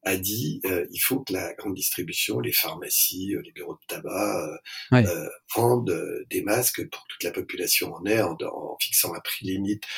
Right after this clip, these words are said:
Speaker 1: pour le masque
Speaker 2: Mm.
Speaker 1: chirurgical à quatre-vingt-quinze centimes.
Speaker 2: Ouais, ouais.
Speaker 1: Euh, et au passage, ils les vendent aujourd'hui cinquante-huit centimes, hein, euh,
Speaker 2: D'accord.
Speaker 1: à prix, à prix coûtant. Euh, ben, ils ont mis en place leur système d'achat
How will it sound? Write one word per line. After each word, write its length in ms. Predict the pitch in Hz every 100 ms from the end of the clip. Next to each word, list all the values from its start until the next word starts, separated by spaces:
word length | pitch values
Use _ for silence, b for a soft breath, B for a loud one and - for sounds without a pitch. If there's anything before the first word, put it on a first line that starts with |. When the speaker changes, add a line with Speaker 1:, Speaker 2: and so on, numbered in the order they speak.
| B B
Speaker 1:
pour 100 | 92
le 100 | 87
masque 220 | 90 90
Speaker 2:
Mm. 40 | -
Speaker 1:
chirurgical 580 | 127 87 - 123 123 98
à 60 |
quatre-vingt-quinze 560 | - 95 92 92 95 90
centimes. 420 | - - - - - B B B 131
Speaker 2:
Ouais, 120 | 123 -
ouais. 80 | 117
Speaker 1:
Euh, 340 | 98 92 85 -
et 100 | -
au 80 | 90
passage, 560 | - 101 - 117 107 95
ils 100 | 85
les 120 | 85
vendent 260 | 90 117 107
aujourd'hui 360 | - 107 107
cinquante-huit 540 | 113 123 107 107 - -
centimes, 480 | - 87 - 92 80
hein, 60 | 82 -
euh, 220 | - 127
Speaker 2:
D'accord. 280 | 120 107 113
Speaker 1:
à 20 |
prix, 100 | 147 -
à 40 | -
prix 160 | -
coûtant. 500 | - - - 117 160 160 - -
Euh, 280 | 92 87 - B B B B B _
ben, 200 | 135 135 - _ _ _ _ _ -
ils 160 | 175
ont 80 | 165
mis 360 | 151 135 110 - _ _ _ _ _ _ _ _ _ _
en 140 | 156
place 480 | 156 131 123 - - 87 _ _ _ _ _ _ _ - -
leur 160 | 160 -
système 420 | - 104 - 87
d'achat 400 | - - -